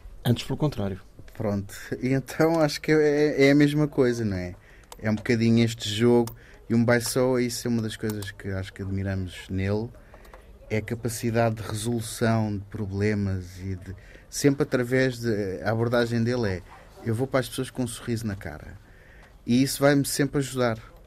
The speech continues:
Speaker 2: Ponto. Para ele é, é esta, é, a, a estratégia dele é tentar estar sempre bem disposto. E, e pronto.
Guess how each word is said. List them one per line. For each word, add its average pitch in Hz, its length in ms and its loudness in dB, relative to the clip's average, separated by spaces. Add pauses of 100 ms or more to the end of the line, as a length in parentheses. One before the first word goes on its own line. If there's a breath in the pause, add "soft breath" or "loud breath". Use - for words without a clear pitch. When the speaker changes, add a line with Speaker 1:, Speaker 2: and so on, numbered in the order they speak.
(1040)
Speaker 2:
Ponto. 120 360 -6 (220)
Para 113 140 4
ele 131 280 4
é, 127 40 0
é 120 240 0
esta, 123 240 -2
é, 110 600 -2 (440 loud breath)
a, 104 380 0
a - 40 -4
estratégia 123 540 2
dele 131 260 2
é 131 240 -2 (560 loud breath)
tentar 135 280 4
estar 147 180 0
sempre 131 280 -4
bem 123 100 2
disposto. - 640 -10 (1120 loud breath)
E, 101 280 -8
e 107 60 -8
pronto. - 300 -2